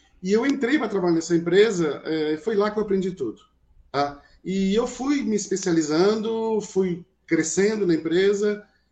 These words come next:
e ali eu comecei a minha, a minha atividade,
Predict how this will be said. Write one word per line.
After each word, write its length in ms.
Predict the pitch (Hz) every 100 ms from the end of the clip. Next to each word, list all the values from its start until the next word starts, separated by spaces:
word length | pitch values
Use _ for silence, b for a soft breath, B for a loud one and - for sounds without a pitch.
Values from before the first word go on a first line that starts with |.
| _
e 500 | - 180 185 180 180
ali 220 | 190 180 208
eu 100 | 220
comecei 560 | 214 196 190 196 185
a 60 | 180
minha, 520 | 180 175 170 165 147
a 40 |
minha 160 | 156 175
atividade, 920 | 170 160 156 165 180 175 165 180 175